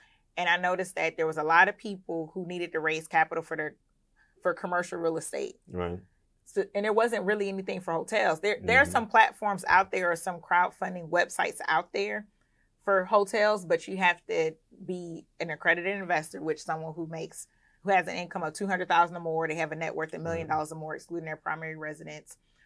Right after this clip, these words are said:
Speaker 1: or they have to have a very large real estate portfolio, like a hundred million dollars or something like that. And
Speaker 2: Yeah.
Speaker 1: I didn't have that.
Speaker 2: Right.
Speaker 1: So I was like, "Well, what can I do to raise?" I know I'm not the only one. And so, and then I kept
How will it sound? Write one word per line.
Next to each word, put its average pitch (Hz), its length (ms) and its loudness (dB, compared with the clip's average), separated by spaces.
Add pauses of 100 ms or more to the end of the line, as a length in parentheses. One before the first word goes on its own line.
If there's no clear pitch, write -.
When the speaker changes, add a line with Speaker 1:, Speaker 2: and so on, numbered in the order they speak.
(220)
Speaker 1:
or 208 240 6
they 180 200 2
have 175 260 2
to 180 80 0
have 160 440 4 (300)
a 151 200 -2 (180)
very 185 420 0
large 165 680 4
real 185 220 0
estate 170 340 -6
portfolio, 151 380 -6
like 147 180 -2
a 151 60 -12
hundred 160 260 -12
million 156 220 -12
dollars 147 300 -6
or - 20 -16
something - 160 -16
like - 100 -16
that. - 160 -10 (100)
And - 140 -8
Speaker 2:
Yeah. 92 160 -2
Speaker 1:
I 220 120 8
didn't 196 160 2
have - 120 0
that. - 180 -8 (220)
Speaker 2:
Right. 190 260 -2
Speaker 1:
So 196 300 6
I 190 200 6
was 196 120 -2
like, 180 220 2
"Well, 160 340 -2 (360)
what 170 400 2
can - 140 -4
I 170 120 2
do 180 200 -2
to 170 80 -6
raise?" 156 320 -2
I 170 120 0
know 196 100 2
I'm 196 100 6
not 170 140 4
the - 100 -4
only 156 220 -6
one. 165 240 -8
And 156 100 -10
so, 151 340 -2 (360)
and 175 140 -6
then 233 280 2
I 170 100 4
kept - 340 -4